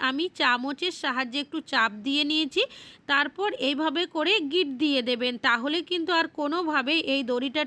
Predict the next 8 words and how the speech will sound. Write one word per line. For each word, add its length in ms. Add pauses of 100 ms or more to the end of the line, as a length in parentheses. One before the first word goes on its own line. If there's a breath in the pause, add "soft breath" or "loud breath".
টানাটানি 520 (120)
করলেও 320 (120)
কিন্তু 200 (140)
খুলবে 360 (100)
না। 60 (580 loud breath)
আশা 180 (100)
করছি 240 (160)
আপনাদের 340